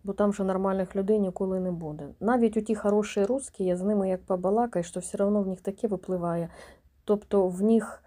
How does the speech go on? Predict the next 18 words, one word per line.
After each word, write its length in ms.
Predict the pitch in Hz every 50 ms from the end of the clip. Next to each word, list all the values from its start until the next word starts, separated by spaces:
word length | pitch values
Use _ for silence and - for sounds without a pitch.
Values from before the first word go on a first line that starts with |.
| - - - - - - - _ -
оця 260 | 202 - - 220 208
надмірність 800 | 202 202 185 190 196 208 226 233 226 202 196 190 190 - - -
над 160 | 190 185 185
усіми 640 | 185 185 - - - 254 262 269 240 202 185 175 - -
і 140 | - 196 202 196 190 185 180 180 - -
їхнє 760 | 170 180 180 180 190 208 202 202 - - 196 190 185 180 185 - - - - - - - - - - - _ _ _ _ _ _ _ _ _ _ _ _ _ _ _ _ _ _ -
імперство, 880 | 202 214 214 214 208 208 - 233 247 254 240 - - - - 202 185
воно 320 | 180 185 190 202 220 226 214
на 760 | 208 202 202 196 190 190 185 185 185 175 180 170 - - 175 170 170
генному 360 | 214 226 220 208 202 196 196 190
уровні 560 | 185 196 208 208 190 175 175 170 175 165 - -
і 300 | 180 196 190 190 190 185
домінантне, 800 | 180 175 190 190 185 180 165 160 160 165 165 - - 170 165 160 -
і 80 | -
нікуди 360 | 185 180 180 180 202 196 202 180
воно 200 | 180 175 170 170
не 160 | 170 170 170
зникає. 640 | 175 160 165 170 - - 226 226 226 220 202 196